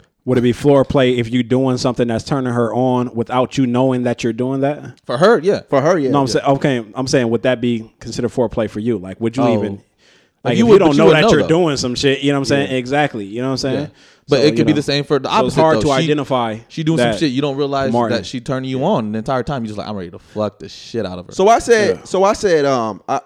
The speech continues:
Speaker 3: I always feel like, uh, Missy Elliott's, uh, One Minute Man, right?
Speaker 2: Oh, no. I was,
Speaker 3: That,
Speaker 2: I, I thought this was going in a
Speaker 3: that
Speaker 2: completely
Speaker 3: did,
Speaker 2: different direction.
Speaker 3: no, no, no. That did more damage to us than, in my opinion, T L C No Scrubs, right?
Speaker 1: Okay.
Speaker 3: Like, that One Minute Man still,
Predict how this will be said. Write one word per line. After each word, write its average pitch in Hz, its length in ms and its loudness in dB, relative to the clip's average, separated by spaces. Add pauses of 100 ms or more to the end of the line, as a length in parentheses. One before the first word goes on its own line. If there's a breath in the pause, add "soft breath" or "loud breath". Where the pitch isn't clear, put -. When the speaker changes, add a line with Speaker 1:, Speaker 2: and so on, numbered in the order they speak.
Speaker 3:
I 165 80 4
always 160 460 4
feel 147 200 4
like, 104 320 0
uh, 95 200 -6
Missy 131 400 0
Elliott's, 107 420 -2
uh, 87 220 -6
One 117 280 -2
Minute 110 220 -4
Man, 82 320 -12
right? 64 340 -14
Speaker 2:
Oh, - 200 -12
no. 101 180 -6
I 127 120 2
was, 147 100 2
Speaker 3:
That, 180 400 8
Speaker 2:
I, 160 80 6
I - 20 4
thought 170 140 6
this 160 100 2
was 143 80 2
going 139 160 6
in 127 120 2
a 117 100 -2
Speaker 3:
that 226 220 6
Speaker 2:
completely 165 240 8
Speaker 3:
did, 151 40 10
Speaker 2:
different 143 200 6
direction. 139 280 8
Speaker 3:
no, 143 80 4
no, 180 140 4
no. - 20 -6
That 185 300 2
did 190 240 4
more 151 320 0
damage 139 520 -4
to 117 220 -4
us 113 400 -2
than, 101 420 -4 (560)
in 113 140 -6
my 120 200 -2
opinion, 98 340 -8
T 127 160 -2
L 107 100 0
C 104 240 -10
No 92 140 -8
Scrubs, 50 420 -18
right? 76 240 -12 (300)
Speaker 1:
Okay. - 100 -12
Speaker 3:
Like, 104 300 -6
that 143 240 2
One 156 180 2
Minute 139 240 0
Man 131 320 0
still, 120 640 0